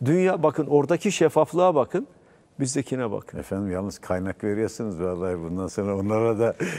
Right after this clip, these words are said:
Speaker 2: etki yapabilirler.
Speaker 1: Yo, onlara etki yapacaklarını sanmıyorum. Çünkü onlarda, e, bakın biz,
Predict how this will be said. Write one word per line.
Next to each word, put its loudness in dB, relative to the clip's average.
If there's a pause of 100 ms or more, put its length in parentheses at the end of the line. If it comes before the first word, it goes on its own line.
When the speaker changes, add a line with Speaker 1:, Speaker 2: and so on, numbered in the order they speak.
(120)
Speaker 2:
etki 2
yapabilirler. 0
Speaker 1:
Yo, 6
onlara 6
etki -2
yapacaklarını 2
sanmıyorum. 2
Çünkü -2
onlarda, 2 (440)
e, 4
bakın 0
biz, 0